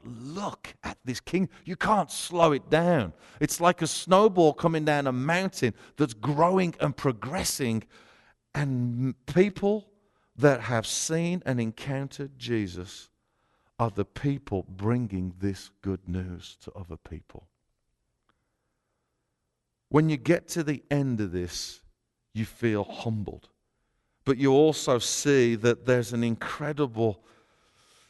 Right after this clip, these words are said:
tension in what it means to bring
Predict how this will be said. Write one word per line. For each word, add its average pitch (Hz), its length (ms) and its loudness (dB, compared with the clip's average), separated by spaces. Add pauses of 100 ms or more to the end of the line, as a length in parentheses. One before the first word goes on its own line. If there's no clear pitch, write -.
(140)
tension - 960 -4 (800)
in 123 120 2
what 117 200 4
it 107 120 -8
means 113 540 0
to - 140 -18
bring 98 640 -4